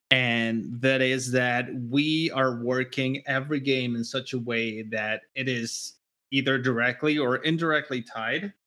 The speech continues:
to one another. So if you're a part of one, you're always gonna have preferred access to the next one. You can get probably early access to some of the newer games.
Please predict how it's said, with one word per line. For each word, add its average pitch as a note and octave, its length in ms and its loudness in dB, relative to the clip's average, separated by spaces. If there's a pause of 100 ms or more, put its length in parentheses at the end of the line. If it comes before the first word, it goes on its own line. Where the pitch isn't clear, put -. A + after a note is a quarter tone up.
(140)
to D#3 100 -4
one E3+ 200 0
another. E3+ 380 0
So A#2+ 600 -2 (520)
if B2+ 140 -4
you're F3+ 180 2
a F#3 100 -6
part F3 260 2
of B2 120 -2
one, C3 460 -2
you're B2+ 160 0
always C3 340 0
gonna C3 200 0
have A#2+ 500 0 (220)
preferred A#2+ 500 -4
access A#2 680 -6
to A#2+ 300 -2
the A#2 140 0
next C3 280 -2
one. D#3+ 280 0
You A#2+ 160 -2
can A#2+ 140 0
get A2+ 300 0
probably A#2 360 0
early A2+ 300 -2
access A#2+ 380 -4
to C3 60 -16
some A#2 200 -6
of A2 60 -6
the G#2+ 60 -10
newer C#3+ 280 -4
games. D3 560 0